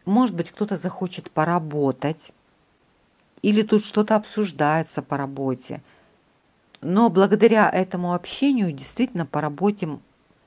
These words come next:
что-то в постоянном движении. Ну а теперь откроем карту скрытых факторов или карту форс-мажора.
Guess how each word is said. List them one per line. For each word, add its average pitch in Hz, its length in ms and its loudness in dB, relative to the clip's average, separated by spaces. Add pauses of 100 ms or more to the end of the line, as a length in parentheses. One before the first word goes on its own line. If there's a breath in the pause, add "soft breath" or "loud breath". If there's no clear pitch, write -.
(480)
что-то 247 420 0
в - 100 -18
постоянном 165 1000 -2 (300 soft breath)
движении. 147 880 -4 (1080 soft breath)
Ну 254 140 4
а 285 40 2
теперь 214 320 0
откроем 180 520 -2
карту 160 360 -4
скрытых 180 600 -4
факторов 151 560 -6 (1080)
или 165 200 0
карту 160 340 -4
форс-мажора. 147 1120 -4